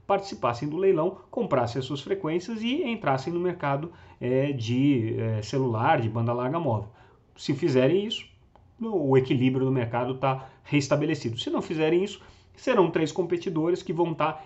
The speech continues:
entre eles em condições iguais de brigar pelo mercado e, portanto, o mercado continuaria tão competitivo como sempre foi com a presença do Oi Imóvel. Esse é o argumento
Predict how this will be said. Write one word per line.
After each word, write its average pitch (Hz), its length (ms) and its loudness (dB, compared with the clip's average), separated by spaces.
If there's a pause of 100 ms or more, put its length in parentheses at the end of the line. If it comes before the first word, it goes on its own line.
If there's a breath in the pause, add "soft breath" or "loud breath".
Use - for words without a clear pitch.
(100)
entre 151 420 4
eles 160 220 0
em 165 80 2
condições 143 640 0
iguais 151 600 0 (240 loud breath)
de 127 120 0
brigar 120 640 2
pelo 131 180 2
mercado 160 560 0
e, 208 40 -2
portanto, 175 520 0
o 190 40 2
mercado 160 380 0
continuaria 165 840 0
tão 165 160 -2
competitivo 156 680 -4
como 143 260 -4
sempre 139 340 -4
foi 135 380 2 (160 loud breath)
com 135 160 -2
a 139 60 0
presença 135 400 -2
do 139 100 -2
Oi 156 80 -2
Imóvel. 107 360 -4
Esse 123 200 0
é 139 40 2
o 135 40 2
argumento 127 540 -2